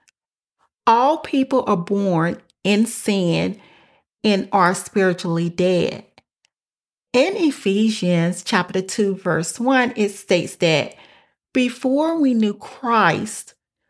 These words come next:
we were dead in transgressions and sins. Because of the sin of Adam and Eve, which we inherited, we are all separated from God,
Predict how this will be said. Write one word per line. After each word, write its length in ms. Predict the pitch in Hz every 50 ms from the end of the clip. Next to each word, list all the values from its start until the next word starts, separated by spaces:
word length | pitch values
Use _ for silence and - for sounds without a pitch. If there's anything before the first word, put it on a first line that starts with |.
| _ _ _
we 160 | - 247 247
were 160 | 233 233 220 214
dead 520 | 214 - 185 185 190 196 208 202 202 - - _ _ _ _
in 260 | 196 190 185 180 185
transgressions 1200 | - - 214 185 180 180 175 - - - 196 214 254 294 277 - - 185 156 147 - - - - - - -
and 220 | 202 180 165 185
sins. 880 | - - - - - 240 254 240 190 127 90 - - - - - - _ _ _ _ _ _ _ _ _ _ _ _ _ _ _ _ _ _ _ _ _ _ _ _ _ _ _ _
Because 480 | - 269 262 - 277 285 330 370 - -
of 200 | 392 392 392 -
the 80 | 247 233
sin 640 | - - - 220 185 180 175 175 175 175 170 - - -
of 200 | 190 - - -
Adam 320 | - 185 180 185 190 185
and 140 | 170 165 - -
Eve, 580 | - 233 311 330 294 247 190 170 175 180 202 - _ - - - - _ _ _ _
which 280 | 214 226 214 220 -
we 160 | 214 208 196 196
inherited, 880 | 190 180 190 202 - - 226 220 240 262 262 226 190 190 - - - - _ _
we 160 | - 220 214 202
are 160 | 185 - -
all 260 | - - 214 247 262
separated 640 | 254 - - 208 196 - 180 180 180 175 170 - -
from 220 | - - 202 185
God, 600 | 170 170 180 180 202 226 233 214 190 175 - -